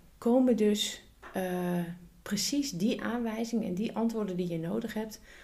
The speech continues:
om jouw persoonlijke uitdaging gewoon goed aan te pakken op een manier die bij jou past en die ook logisch is, die ook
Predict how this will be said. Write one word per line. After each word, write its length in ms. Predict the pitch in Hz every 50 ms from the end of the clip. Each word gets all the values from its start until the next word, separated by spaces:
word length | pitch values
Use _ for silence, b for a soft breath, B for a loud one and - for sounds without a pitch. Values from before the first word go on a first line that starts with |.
| B B B B
om 480 | - 214 240 247 240 240 233 226 208 - -
jouw 380 | 175 170 185 175 185 196 220
persoonlijke 480 | 220 208 196 - 190 196 202 202 202 -
uitdaging 600 | 180 180 180 180 180 180 175 180 185 180 175 -
gewoon 200 | - 170 170 175
goed 360 | - - 220 220 214 - - - -
aan 180 | - 170 165 165
te 120 | 165 175
pakken 280 | 175 - 170 - - -
op 120 | - 175
een 140 | 185 180 175
manier 360 | 170 170 165 165 190 226 254
die 80 | 240 214
bij 140 | 196 180 170
jou 200 | 175 175 170 165
past 320 | - - 226 269 - -
en 140 | - - 214
die 200 | 202 208 - 247
ook 120 | 220 - 190 175 165
logisch 500 | 170 180 226 269 - - 165 143 - -
is, 220 | 147 - - - B B B B B B
die 180 | B - 156 -
ook 200 | 196 202 196